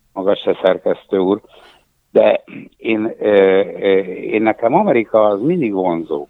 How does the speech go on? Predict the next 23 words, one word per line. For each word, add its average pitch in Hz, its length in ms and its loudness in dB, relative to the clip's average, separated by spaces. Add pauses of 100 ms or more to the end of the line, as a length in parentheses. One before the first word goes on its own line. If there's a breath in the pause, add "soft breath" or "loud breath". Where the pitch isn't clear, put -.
volt. - 200 -20 (520 soft breath)
És 113 240 -4
amikor 117 420 0
kikerültem, 110 920 0
meg 85 200 -8
tanítottam 107 680 0
ott, - 260 -4
ö, 104 160 4 (240)
akkor - 400 -4
is - 180 -4
úgy 104 180 -2
éreztem, 101 800 2 (480 soft breath)
hogy, 101 400 -6
hogy 117 260 0
én 123 120 6
nekem, 143 400 0
én, 165 200 0
én, 160 240 0
én 151 460 -2
valahogy 170 300 0
szerettem 87 540 -2
Amerikát. 80 680 -8
Minden 131 580 0